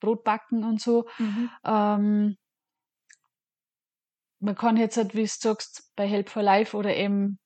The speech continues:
Speaker 1: für Kipper sagen, man kann da mitarbeiten. Äh, aber wie kann ich das, wenn ich mit dem allen noch nicht wirklich viel zum tun hab, wie kann ich das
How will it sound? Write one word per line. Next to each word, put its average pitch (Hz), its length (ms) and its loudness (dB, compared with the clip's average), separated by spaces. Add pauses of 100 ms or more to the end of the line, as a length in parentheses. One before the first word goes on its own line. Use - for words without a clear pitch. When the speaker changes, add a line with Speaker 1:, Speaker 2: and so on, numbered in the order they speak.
(180)
Speaker 1:
für 214 220 -2
Kipper 214 360 -4
sagen, 202 400 -2
man 190 120 -6
kann 196 240 -4
da 190 60 0
mitarbeiten. 233 840 2 (540)
Äh, - 60 -8
aber 202 800 -2
wie 240 180 4
kann 233 220 0
ich 226 140 2
das, - 600 0 (300)
wenn 208 220 -2
ich 214 80 4
mit 220 180 2
dem 214 160 -2
allen 240 220 6
noch 240 100 6
nicht 220 240 4
wirklich 233 380 -2
viel 262 160 0
zum 214 200 -2
tun 190 280 2
hab, 190 180 -4
wie 214 140 -2
kann 214 240 -4
ich 208 120 -4
das 214 540 -2